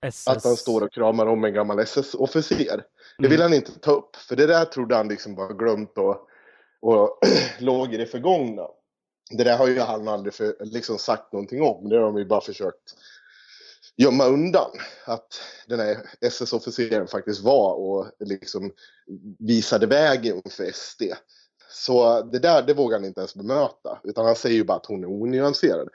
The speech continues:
Speaker 2: Hon var inte dugg onyanserad. Jag vill hävda att hon citerade väldigt korrekt. De exemplen hon tog upp var exakt korrekta. Och det är bara en, en taktik för att blåljuga folk i ansiktet.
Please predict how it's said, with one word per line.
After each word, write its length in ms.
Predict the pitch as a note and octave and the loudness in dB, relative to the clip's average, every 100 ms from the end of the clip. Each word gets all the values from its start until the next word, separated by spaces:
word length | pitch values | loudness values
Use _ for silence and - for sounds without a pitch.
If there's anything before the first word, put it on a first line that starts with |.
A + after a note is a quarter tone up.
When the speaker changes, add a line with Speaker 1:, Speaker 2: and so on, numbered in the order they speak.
| - - - | -18 -14 -4
Speaker 2:
Hon 100 | A2+ | 2
var 140 | C3+ | 2
inte 160 | C#3+ G#2+ | 2 -4
dugg 400 | F#2 C3 D#3 G#2 | -4 -2 -2 -4
onyanserad. 680 | F#2+ F#2+ G2 G2 G2+ F#2+ | -2 0 0 -2 -2 -2
Jag 60 | F#2 | -2
vill 100 | A2 | 0
hävda 220 | B2+ A#2 | 0 0
att 100 | F#2+ | -2
hon 120 | - | -6
citerade 640 | - - - F3+ G3 F#3+ D3 | -12 -14 -2 2 4 4 4
väldigt 320 | C#3+ A#2+ G2+ | 4 2 -2
korrekt. 420 | - A2+ D3 - _ - - _ - | -4 0 0 -2 _ -20 -20 _ -2
De 160 | A2+ | 0
exemplen 640 | G#2 - - D#3+ E3+ E3 D3+ | 0 -2 0 0 0 2 4
hon 160 | D3 | 2
tog 160 | C3+ B2 | 0 -2
upp 180 | A#2 - | -4 -6
var 140 | F2+ E2+ E2 - | -10 -10 -18 -14
exakt 600 | A#2 - - G3+ - - | -12 -4 0 0 -2 -8
korrekta. 680 | - D#3 D3 - - C3 B2+ _ - - - _ _ | -2 0 0 -6 0 0 0 _ -20 -20 -20 _ _
Och 60 | G3+ | -2
det 80 | A3+ | 0
är 40 | |
bara 200 | G#3 A3 | 4 4
en, 220 | F3 D#3+ - F3 - - - _ _ _ | 4 0 -8 -12 -12 -14 -18 _ _ _
en 160 | D#3+ G3 | -4 0
taktik 600 | G3 F#3+ - D3 A3+ - | -2 -2 -6 -6 -6 -4
för 100 | G#3+ | -4
att 100 | G3+ | 2
blåljuga 640 | G#2+ C#3+ F3+ G3 A3 G2+ | 2 4 2 0 0 -2
folk 300 | F#2 A#2 A#2 | 0 -2 0
i 40 | - | -2
ansiktet. 540 | G#2 D#3+ - A3 | -2 -2 -8 -12